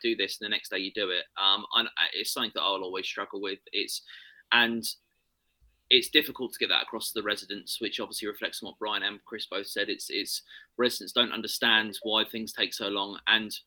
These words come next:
for us, we can kick and scream, and there's nothing we can do. We're completely on the residents' side always. You know, we're there to represent the residents, so I understand that. Um, but we just can't do it sometimes. In relation to the thing I would change, um,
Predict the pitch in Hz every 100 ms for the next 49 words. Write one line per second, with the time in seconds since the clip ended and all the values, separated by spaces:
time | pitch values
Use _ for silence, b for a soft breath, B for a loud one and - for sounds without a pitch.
0 | - 127 117 - 117 113 101 120 104 -
1 | 120 110 104 - 101 101 101 127 110 101
2 | 98 107 101 113 107 101 110 107 123 143
3 | 113 117 113 113 104 101 - 123 110 120
4 | 117 90 98 - 104 101 104 101 104 -
5 | 104 - 107 92 110 - 98 - 120 113
6 | - 104 101 104 - - - - - -
7 | _ - 110 107 110 117 _ _ _ -
8 | 165 - - - 143 135 165 - 139 127
9 | 120 123 123 185 202 190 - 156 160 147
10 | - _ _ 139 175 147 147 175 139 -
11 | 117 107 98 - - - 120 120 120 120